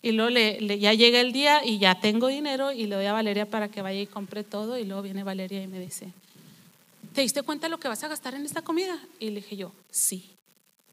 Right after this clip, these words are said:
eso valen los amigos y más". No, de verdad,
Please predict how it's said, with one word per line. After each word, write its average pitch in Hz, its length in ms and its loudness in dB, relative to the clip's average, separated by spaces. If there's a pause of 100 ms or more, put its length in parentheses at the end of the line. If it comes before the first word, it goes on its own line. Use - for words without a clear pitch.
(100)
eso 214 240 -8
valen 226 280 -6
los 208 160 -12
amigos 196 380 -12
y 196 40 -10
más". - 480 -16 (3750)
No, 294 120 6
de 403 120 10
verdad, 339 580 10